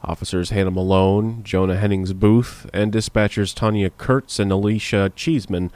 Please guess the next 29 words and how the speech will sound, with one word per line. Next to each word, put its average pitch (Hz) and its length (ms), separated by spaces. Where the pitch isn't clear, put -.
were 90 160
awarded 98 460
a 80 160
cardiac 98 560
arrest 92 300
save 92 280
coin 95 320
for 85 120
their 92 220
efforts 92 340
on 90 80
a 85 120
recent 92 500
cardiac 90 480
arrest 92 260
response. 90 680
Juneau 82 220
Fire 90 280
Chief 87 440
Etheridge 92 520
said 92 220
on 90 120
Action 101 400
Line 95 380
that 92 160
when 95 160
he 95 80
first 127 420
started 90 520